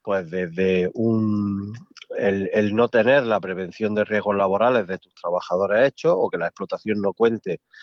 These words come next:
con la prevención de riesgos laborales o que tengas una contratación irregular, bien sea por la falta de alta de, de los trabajadores o bien sea porque directamente los trabajadores que tengas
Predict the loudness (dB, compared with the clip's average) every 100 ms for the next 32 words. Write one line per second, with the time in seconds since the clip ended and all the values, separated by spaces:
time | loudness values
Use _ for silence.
0 | -20 _ 0 2 2 0 -2 -2 -2 0
1 | 0 0 0 2 2 2 4 4 2 0
2 | _ _ _ _ _ 2 4 2 -4 _
3 | _ -20 -20 -14 -8 -8 -4 -4 -2 -2
4 | 2 4 2 0 -2 -2 -2 -2 -4 0
5 | 0 0 -2 -2 0 2 2 2 _ -6
6 | -6 -2 0 2 0 -6 -12 _ -10 -4
7 | 0 0 0 0 2 2 2 0 -4 -2
8 | -6 -10 -10 -4 -4 -4 -4 -2 -2 0
9 | 2 4 2 -2 _ _ -20 _ _ 2
10 | 4 4 4 2 2 4 4 4 0 -4
11 | -4 -4 -8 -4 -6 -4 0 0 0 2
12 | 2 0 0 -2 -2 -2 -2 -2 -4 -4
13 | -2 0 2 2